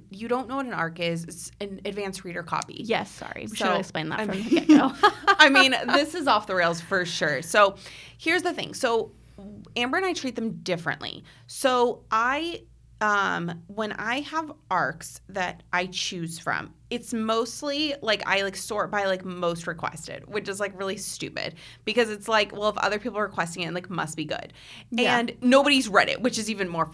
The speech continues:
Speaker 1: which is even funnier 'cause I'm like, it, people are requesting it, but they've never read it either.
Speaker 2: Yeah.
Speaker 1: So, like, I'll pick, and, like, by authors that I know and, like,
Speaker 2: Uh,
Speaker 1: by
Speaker 2: if it's
Speaker 1: things
Speaker 2: an, an author that I already have read
Speaker 1: Then,
Speaker 2: books
Speaker 1: yeah.
Speaker 2: for, like,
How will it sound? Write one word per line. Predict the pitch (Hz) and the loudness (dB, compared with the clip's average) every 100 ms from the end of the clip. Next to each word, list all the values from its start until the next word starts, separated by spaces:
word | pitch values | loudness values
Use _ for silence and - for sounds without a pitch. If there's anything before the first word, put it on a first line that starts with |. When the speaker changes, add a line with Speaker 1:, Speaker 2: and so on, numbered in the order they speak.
| 208 | -2
Speaker 1:
which | 240 233 | -2 0
is | 226 | -2
even | 202 | -2
funnier | 208 - - - | -2 -4 -4 -2
'cause | 254 | 0
I'm | 220 | 2
like, | 208 202 202 - | 4 4 2 2
it, | 240 185 | 2 0
people | 190 233 233 | -4 2 2
are | |
requesting | 220 208 180 175 | 2 2 0 -2
it, | 156 | -2
but | |
they've | 180 | -2
never | 175 165 | 0 2
read | 165 156 | 2 0
it | 95 | -4
either. | 90 92 175 | -4 -4 -2
Speaker 2:
Yeah. | 240 240 214 220 220 - - - | 0 2 0 -4 -10 -20 -20 -10
Speaker 1:
So, | - 285 262 | 2 6 8
like, | 247 190 | 6 4
I'll | 294 | 4
pick, | 311 359 - | 4 0 0
and, | 349 339 | 2 2
like, | 339 | 4
by | 262 - | 4 6
authors | 220 226 240 226 | 4 2 0 0
that | 226 | 2
I | 220 214 | 2 0
know | 202 202 202 196 | 0 2 2 0
and, | 190 190 | -2 -2
like, | 175 175 | -2 6
Speaker 2:
Uh, | 240 | 8
Speaker 1:
by | 240 196 | 8 8
Speaker 2:
if | 269 | 8
it's | 277 | 6
Speaker 1:
things | 330 | 6
Speaker 2:
an, | 302 | 4
an | 294 240 | 2 2
author | 220 220 226 | 2 2 0
that | 233 220 | 2 0
I | |
already | 190 208 208 202 | 2 2 0 -2
have | 190 | 2
read | 294 262 | 2 2
Speaker 1:
Then, | |
Speaker 2:
books | 202 247 | 2 4
Speaker 1:
yeah. | 160 | 6
Speaker 2:
for, | 240 233 214 | 4 2 0
like, | 190 | -2